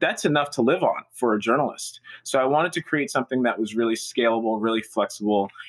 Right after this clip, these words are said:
and, uh, would work for publishers of all sizes. And so, you know,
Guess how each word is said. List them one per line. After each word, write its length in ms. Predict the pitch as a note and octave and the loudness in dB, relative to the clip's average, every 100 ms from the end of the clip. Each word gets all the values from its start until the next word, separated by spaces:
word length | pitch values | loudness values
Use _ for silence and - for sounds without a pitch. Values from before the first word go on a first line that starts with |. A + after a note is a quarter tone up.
| - - | -10 -4
and, 400 | A2 G#2 G2+ G2+ | 0 0 0 0
uh, 320 | G2 G2+ G2 | 2 2 2
would 240 | G#2+ F#2+ F#2 | 0 -2 0
work 300 | A#2 A2+ - | 2 2 -2
for 380 | A2+ G#2 G2 - | 0 0 0 0
publishers 500 | G#2+ G#2+ - G#2+ F#2+ | 0 0 0 -2 -2
of 80 | |
all 160 | F#2 F2 | -2 -2
sizes. 680 | - F#2 F#2 - - - - _ - - | 0 0 0 -4 -12 -16 -16 _ -20 -6
And 160 | G#2 G#2 | -4 -2
so, 360 | A2+ G#2 G2+ | 0 2 0
you 120 | G#2+ | 0
know, 220 | G2+ F#2+ | -2 -2